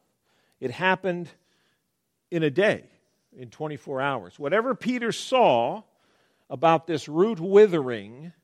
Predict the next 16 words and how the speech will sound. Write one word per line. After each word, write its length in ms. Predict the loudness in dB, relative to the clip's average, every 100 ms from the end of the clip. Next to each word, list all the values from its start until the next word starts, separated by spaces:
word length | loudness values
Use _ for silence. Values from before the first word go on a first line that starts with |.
| _ _ _ _ _ _ _ _
that 380 | -2 2 2 0
didn't 240 | -6 -6
seem 400 | -10 -6 -6 -6
to 160 | -8 -10
be 380 | -8 -6 -6 -8
the 100 | -12
situation 640 | -6 -6 -4 -6 -6 -8
with 140 | -16 -18
the 80 | -20
tree 320 | -20 -20 -18
the 100 | -16
day 200 | -14 -16
before. 460 | -18 -20 -20 -20 _ _ _ _ _ _ _ _ _ _ _ _ _ _
It 140 | -4
wasn't 320 | 0 0 0 -12
re-, 220 | -14